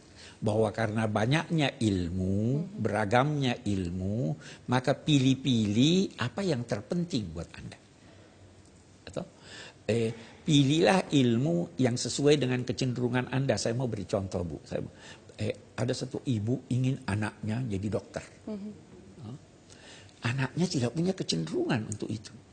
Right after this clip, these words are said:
Speaker 2: Hmm.
Speaker 1: Dia paksa jadi dokter. Memang akhirnya jadi dokter.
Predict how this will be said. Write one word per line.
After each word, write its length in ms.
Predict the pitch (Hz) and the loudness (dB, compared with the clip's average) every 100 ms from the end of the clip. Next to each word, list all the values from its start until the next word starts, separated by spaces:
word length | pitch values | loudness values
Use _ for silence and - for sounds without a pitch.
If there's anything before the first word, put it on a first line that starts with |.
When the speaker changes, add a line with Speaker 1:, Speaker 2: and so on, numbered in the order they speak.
| - | -16
Speaker 2:
Hmm. 480 | 208 202 196 190 175 - - | -14 -12 -12 -14 -16 -18 -12
Speaker 1:
Dia 200 | - 123 | -4 -4
paksa 440 | 117 147 - - - - - - | -2 -6 -8 -12 -12 -18 -20 -20
jadi 200 | - - | -20 -20
dokter. 300 | - - - - - - | -20 -20 -20 -20 -16 2
Memang 340 | 180 226 233 | 4 4 2
akhirnya 400 | 156 - 185 220 | 0 2 0 2
jadi 240 | 185 147 | 2 4
dokter. 340 | 147 - - | 4 2 0